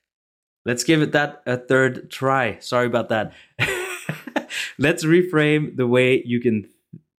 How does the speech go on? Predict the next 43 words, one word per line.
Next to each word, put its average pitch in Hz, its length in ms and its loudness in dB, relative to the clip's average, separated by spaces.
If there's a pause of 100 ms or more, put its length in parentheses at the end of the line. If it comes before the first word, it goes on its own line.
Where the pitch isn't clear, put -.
(120)
you 120 180 2
can 110 340 0
build 127 400 2 (240)
your 107 260 -4
corner 113 760 -2
of 101 200 -8
the 101 120 -10
football 98 880 -2
internet. 95 640 -6 (800)
Hope 254 160 0
that 269 120 0
makes 165 180 2
sense. 113 220 0
I 143 60 2
don't 160 80 0
know. 101 220 -4
Maybe 135 460 -4
let 131 140 0
me 156 80 4
know 151 160 4
in 147 80 2
the, 123 520 0 (380)
I - 40 -4
would 110 100 -4
say 113 100 0
the 107 100 0
comments, 143 340 0
but 92 120 -10
let 131 100 0
me 151 100 4
know, 139 480 0
uh, 107 380 -2 (800)
by - 160 -6
email 135 440 4
or 107 80 -2
by 101 100 0
reaching 107 400 -2
out 101 300 -2
on 92 200 -6
Twitter 139 360 0
or 98 120 -2
Instagram. 160 480 0
See, 143 320 -8